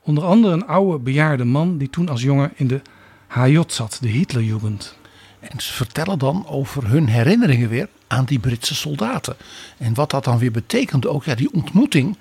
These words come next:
Speaker 2: met een bezetter, maar die ook een bevrijder was. En ja, dat dat ook hele gemengde gevoelens had. En heel leuk, Timothy Garton Ash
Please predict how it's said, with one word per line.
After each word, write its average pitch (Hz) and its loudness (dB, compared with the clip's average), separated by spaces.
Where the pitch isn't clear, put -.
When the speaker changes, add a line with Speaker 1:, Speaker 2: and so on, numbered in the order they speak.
Speaker 2:
met 156 0
een 113 2
bezetter, 110 0
maar 143 0
die 170 -4
ook 185 -4
een 110 -6
bevrijder 170 2
was. - -4
En 131 -2
ja, - -2
dat 123 0
dat 120 -2
ook - -4
hele 170 0
gemengde 156 2
gevoelens 175 2
had. - -6
En 101 -2
heel 107 2
leuk, - -4
Timothy 196 4
Garton 101 -2
Ash - -10